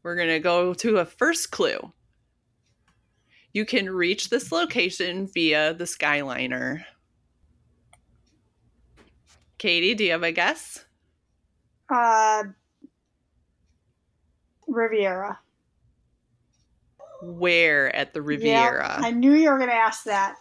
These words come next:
Speaker 2: Uh,
Speaker 1: <laughs>
Speaker 2: oh my gosh, I can't think of the rest-, the restaurant on the roof.
Speaker 1: Incorrect.
Speaker 2: Okay.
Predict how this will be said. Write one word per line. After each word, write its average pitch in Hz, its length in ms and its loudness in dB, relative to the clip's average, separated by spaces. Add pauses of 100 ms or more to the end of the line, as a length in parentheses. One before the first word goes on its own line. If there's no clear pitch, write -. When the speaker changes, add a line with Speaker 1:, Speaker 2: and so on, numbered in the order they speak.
(100)
Speaker 2:
Uh, 214 600 4 (2750)
Speaker 1:
<laughs> 349 600 -6 (1120)
Speaker 2:
oh - 300 -6
my 220 120 -4
gosh, 196 400 0
I 233 80 0
can't 220 240 0
think 208 140 2
of 202 60 0
the 202 80 2
rest-, 202 420 -2
the 240 80 0
restaurant 277 480 6
on 240 80 6
the 214 80 -2
roof. 196 480 -4 (1200)
Speaker 1:
Incorrect. 190 1000 -2
Speaker 2:
Okay. 214 220 -2